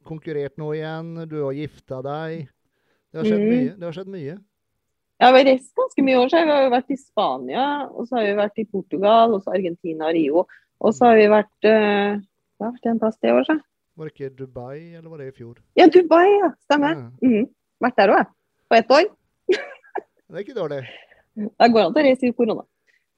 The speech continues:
Speaker 2: Nei, ja, det har vært et veldig fint, eh, veldig fint år. Og den fineste, det fineste dagen er jo bryllupet, eh, som jeg, eh, med nødskrik fikk tatt.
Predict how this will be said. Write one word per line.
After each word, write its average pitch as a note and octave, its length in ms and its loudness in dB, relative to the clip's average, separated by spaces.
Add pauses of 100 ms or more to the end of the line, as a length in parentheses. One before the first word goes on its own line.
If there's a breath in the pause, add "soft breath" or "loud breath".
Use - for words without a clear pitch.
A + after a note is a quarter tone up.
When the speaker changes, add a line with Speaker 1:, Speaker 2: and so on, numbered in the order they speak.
(180)
Speaker 2:
Nei, D#4 180 4
ja, D4+ 160 4
det D4+ 180 0
har C#4 340 2
vært C4+ 360 -6
et C4 160 -2
veldig B3+ 300 0
fint, C4 340 -4
eh, B3 200 2
veldig A#3 220 0
fint A3 180 -2
år. A3 260 2
Og A3+ 600 2
den A3 220 -6
fineste, A#3 340 -6
det A3 200 4 (160)
fineste A3 1000 -2
dagen G#3 360 2
er F#3+ 120 -2
jo F#3 80 -2
bryllupet, G3+ 680 2 (120)
eh, G#3 500 0
som A3 180 -8
jeg, G3+ 300 0 (100)
eh, F#3 920 -6
med B3 160 6
nødskrik G#3 920 6
fikk A#3 240 -2
tatt. A#3+ 220 4